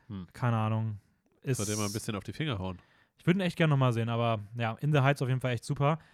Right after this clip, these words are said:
Speaker 2: Äh, ich fand noch als Musikfilm so grob im Ganzen fand ich noch Coda ziemlich cool. Also ist jetzt nicht ganz krass Musik, Musical,
Speaker 1: Ah, ja. Ja, okay.
Speaker 2: aber es hat schon eine krasse Musikthematik.
Speaker 1: Ja, ja.
Speaker 2: Ähm, ist einer meiner absoluten Lieblingsfilme, hat mich unfassbar berührt in seinem finalen Auftritt.
Speaker 1: Mhm.
Speaker 2: Ähm, geht um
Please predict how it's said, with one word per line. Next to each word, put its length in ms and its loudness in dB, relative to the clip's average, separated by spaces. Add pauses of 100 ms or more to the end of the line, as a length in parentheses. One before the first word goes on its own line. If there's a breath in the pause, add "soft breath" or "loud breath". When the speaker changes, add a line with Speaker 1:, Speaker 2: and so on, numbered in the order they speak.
(220 soft breath)
Speaker 2:
Äh, 280 4
ich 100 -2
fand 220 4
noch 120 2
als 200 0
Musikfilm 580 2
so 180 2
grob 420 0
im 120 0
Ganzen 320 -2
fand 160 0
ich 80 -2
noch 140 -4
Coda 300 0
ziemlich 280 -4 (100)
cool. 280 2
Also 300 -2
ist 180 -12
jetzt 160 -8
nicht 140 -8
ganz 260 -4
krass 240 -6
Musik, 340 -4
Musical, 260 2
Speaker 1:
Ah, 80 6
ja. 200 4 (140 loud breath)
Ja, 200 -2
okay. 100 -2
Speaker 2:
aber 80 6
es 60 2
hat 100 4
schon 120 2
eine 60 2
krasse 260 0
Musikthematik. 640 0
Speaker 1:
Ja, 80 -2
ja. 160 0
Speaker 2:
Ähm, 140 0
ist 120 -10
einer 140 0
meiner 140 2
absoluten 260 -2
Lieblingsfilme, 460 0
hat 80 -4
mich 240 -6
unfassbar 500 0
berührt 300 0
in 240 -4
seinem 340 -4
finalen 320 -4
Auftritt. 420 -4 (120)
Speaker 1:
Mhm. 180 -10 (440 loud breath)
Speaker 2:
Ähm, 360 -2
geht 180 -4
um 380 -6